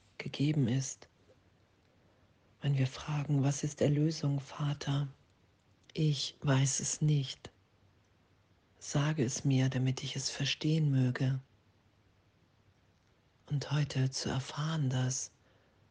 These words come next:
wirklich auf jede Frage Antwort gegeben ist. Ich wirklich in einer inneren geistigen Schulung bin,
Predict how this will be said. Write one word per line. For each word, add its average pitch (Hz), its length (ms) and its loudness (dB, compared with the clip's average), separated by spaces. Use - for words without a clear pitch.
wirklich 147 400 0
auf 127 100 -4
jede 147 320 2
Frage 135 560 -2
Antwort 135 540 -2
gegeben 127 440 -4
ist. 123 400 -4
Ich - 220 -4
wirklich 135 500 -2
in 123 160 2
einer 123 560 0
inneren 135 540 2
geistigen 139 680 0
Schulung 156 560 2
bin, 135 380 2